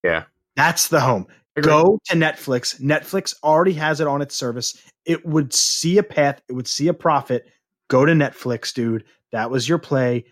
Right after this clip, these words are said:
Speaker 2: You probably missed the boat there. Hopefully, if you come to your senses,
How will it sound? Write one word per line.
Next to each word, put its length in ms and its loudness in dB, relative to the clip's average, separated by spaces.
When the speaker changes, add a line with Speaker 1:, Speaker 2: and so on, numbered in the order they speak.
Speaker 2:
You 100 -12
probably 540 4
missed 240 2
the 80 -2
boat 300 2
there. 320 2
Hopefully, 600 2
if 180 -8
you 60 -8
come 200 0
to 80 0
your 100 -2
senses, 500 -2